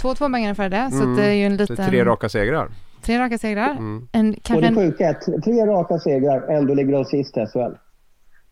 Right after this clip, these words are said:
Speaker 1: Trots att vi har den här tajta tio poäng mellan alla.
Speaker 3: Jo, men det är ju att alla bottenlag tar ju poäng. Det är ju det som är så, alltså, om jag vore H V-spelare så vet jag om att, ja, men vad skönt,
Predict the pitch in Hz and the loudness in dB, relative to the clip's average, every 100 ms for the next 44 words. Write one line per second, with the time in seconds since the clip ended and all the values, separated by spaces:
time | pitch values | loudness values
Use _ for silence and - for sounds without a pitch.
0 | _ _ _ - 220 240 - 220 226 190 | _ _ _ -4 -2 -2 -2 -2 0 0
1 | 185 175 165 - 180 160 165 165 165 170 | -2 -2 -4 -2 -4 -2 -4 -4 -4 -6
2 | - - _ 208 180 170 170 170 165 165 | -10 -20 _ -2 -2 -2 -4 -2 -4 -4
3 | 180 143 156 170 185 180 170 170 160 156 | -4 0 2 4 4 4 2 2 2 2
4 | 165 160 143 135 135 135 120 123 160 151 | 2 -2 0 0 0 0 -2 0 0 0
5 | 104 104 127 143 139 143 123 127 117 135 | 0 0 0 0 0 -2 0 -2 -2 -2
6 | 131 127 107 147 190 175 139 123 110 110 | -2 -2 0 0 2 2 2 0 0 -2
7 | 135 131 104 101 - - 117 107 107 98 | -2 0 0 -2 -4 -2 -2 0 -2 -2
8 | 127 139 131 120 104 85 | -2 0 0 -2 -2 -4